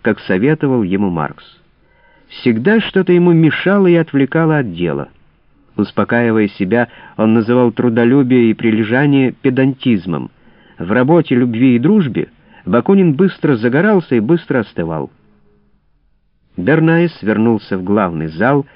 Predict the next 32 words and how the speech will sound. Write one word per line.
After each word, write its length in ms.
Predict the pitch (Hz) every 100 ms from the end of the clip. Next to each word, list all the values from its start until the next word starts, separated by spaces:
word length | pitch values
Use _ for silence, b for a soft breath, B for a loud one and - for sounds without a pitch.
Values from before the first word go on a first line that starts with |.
| b b b
и 140 | - 107
с 80 | -
эстрады 560 | 87 - 101 151 147
попросил 480 | 113 82 82 - 127
всех 260 | - 98 -
собравшихся 840 | 87 85 117 127 - - 117 113 -
усесться. 680 | 110 - 76 - - - - _ _ _ _ _ _ b b b b b
Вслед 240 | - 165 139
за 140 | 131
Бернаесом 680 | 117 143 156 165 165 165 151
на 100 | 113
эстраду 400 | - 123 151 110
вышел 420 | 110 135 135 117 -
Прудон. 540 | 113 120 92 76 67 - _ _ _ _ _ _ _ _ _
Он 140 | 117
выглядел 480 | 117 123 123 113 113
моложе 380 | 110 117 117 101
своих 340 | - 101 95
тридцати 480 | - 104 98 95 90
пяти 300 | 87 90 104
лет. 200 | 87 67 - _ b b b b -
Светлые, 420 | 135 151 139 131
очень 240 | 113 117 113
мягкие 380 | 120 - 120
волосы 400 | 101 117 113 -
беспорядочно 640 | 98 98 - 107 110 - 101
падали 380 | 90 110 104 101
на 80 | 98
его 200 | 92 92
гладкий 380 | 92 101 -
большой 360 | 87 87 - 98
лоб. 340 | 90 78 73